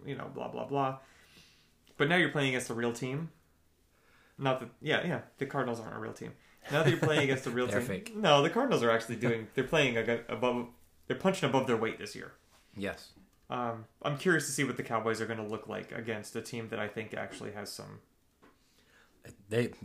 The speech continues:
Speaker 2: they were
Speaker 1: Some
Speaker 2: embarrassed
Speaker 1: power.
Speaker 2: last week against Cardinals. They might just come out and dominate, wanna put on a show.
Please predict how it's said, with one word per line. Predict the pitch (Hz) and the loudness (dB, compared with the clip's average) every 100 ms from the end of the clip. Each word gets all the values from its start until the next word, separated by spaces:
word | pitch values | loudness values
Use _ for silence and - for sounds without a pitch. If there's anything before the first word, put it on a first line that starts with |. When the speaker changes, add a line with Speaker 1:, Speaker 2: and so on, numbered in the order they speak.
| - | -12
Speaker 2:
they | 104 107 | 0 8
were | 147 | 10
Speaker 1:
Some | 110 | 10
Speaker 2:
embarrassed | 101 107 101 95 | 8 6 6 4
Speaker 1:
power. | 92 | 2
Speaker 2:
last | 92 98 | 2 -2
week | 90 | -4
against | 98 92 | -4 -4
Cardinals. | - 90 104 | -2 0 0
They | 135 | 0
might | 92 | -2
just | - | -4
come | - 98 | -2 0
out | 82 | -2
and | 82 82 - | -6 -14 -6
dominate, | 90 92 87 82 82 - - _ _ - | -4 -2 -4 -6 -8 -12 -18 _ _ -12
wanna | 92 85 _ _ _ | -10 -10 _ _ _
put | - | 0
on | 101 | 0
a | 87 | 0
show. | - 101 92 87 | 0 2 4 2